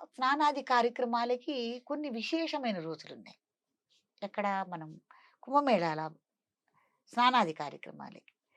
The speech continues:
ఈ అమావాస్య రోజున అసలే చోళంగి అమావాస్య.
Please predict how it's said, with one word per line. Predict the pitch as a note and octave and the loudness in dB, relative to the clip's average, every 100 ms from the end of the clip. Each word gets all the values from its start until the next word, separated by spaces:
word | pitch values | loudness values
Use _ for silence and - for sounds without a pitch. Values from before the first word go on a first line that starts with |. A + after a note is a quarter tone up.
| _ _ _ _ _ - | _ _ _ _ _ -8
ఈ | C4 | 2
అమావాస్య | C#4+ A#3 C#4+ D#4 C#4 C4 | 4 6 6 8 6 6
రోజున | F#3+ F3 F#3+ E3 D#3+ G3 - - | 4 2 -2 -2 -2 -4 -10 -14
అసలే | E3 G#3+ B3+ G4 A#4 - | -12 -8 -6 -6 -8 -2
చోళంగి | A3+ A3+ A3+ | 0 0 -2
అమావాస్య. | F#3 E3+ E3 D3+ - F#3+ | -4 -4 -6 -6 -8 -4